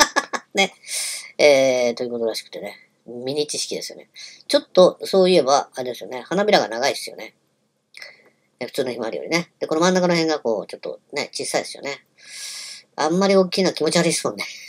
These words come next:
<laughs> だからね、種がボロボロ落ちてきそうでね。えー、種も仕掛けもないっていう。<laughs> ひまわりですけど。<laughs> 種あるっすよね。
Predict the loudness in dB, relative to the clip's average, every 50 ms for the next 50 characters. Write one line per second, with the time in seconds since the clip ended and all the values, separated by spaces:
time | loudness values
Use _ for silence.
0 | -12 -12 -6 0 0 0 2 2 0 0 0 0 0 0 0 0 0 -2 -4 _
1 | _ _ _ _ _ _ -6 0 2 4 4 4 6 6 4 4 4 2 0 0
2 | -2 -4 -4 0 0 0 -2 -2 -10 -12 _ _ -18 -16 -12 -10 -8 -8 -8 -8
3 | -8 -8 -8 -10 -12 -14 -16 _ -4 -2 0 0 2 0 0 0 0 -2 -2 -4
4 | -4 -6 -6 -6 -6 -8 -10 -6 -4 -2 -2 -2 -2 -4 -4 -4 -2 -2 -2 -4
5 | -4 -6 -6 -10 -12 -8 -6 -6 -6 -6 -8 -10 -16 -18 -10 -2 -2 -2 -2 0
6 | -4 -4 -2 0 0 0 2 0 2 0 0 0 0 -2 -2 -4 -6 _ _ _
7 | 2 2 2 2 0 -6 0 2 4 6 6 6 4 2 2 -2 -2 -2 -4 -14